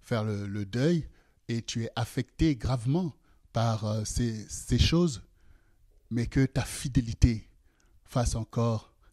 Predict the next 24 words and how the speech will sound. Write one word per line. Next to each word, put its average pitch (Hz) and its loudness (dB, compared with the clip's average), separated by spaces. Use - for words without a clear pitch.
la 113 -2
différence, 107 0
soit - -2
encore 107 -4
une 107 -2
gloire 123 6
pour 107 0
Dieu, 104 0
que 123 4
le 123 4
Seigneur 127 4
encore 135 0
fasse - -4
de 113 -2
toi 127 -4
un 117 2
instrument 143 2
qu'il 123 4
pourra 135 0
utiliser 120 4
pour 117 -2
que 131 0
d'autres 131 6
aussi 123 -2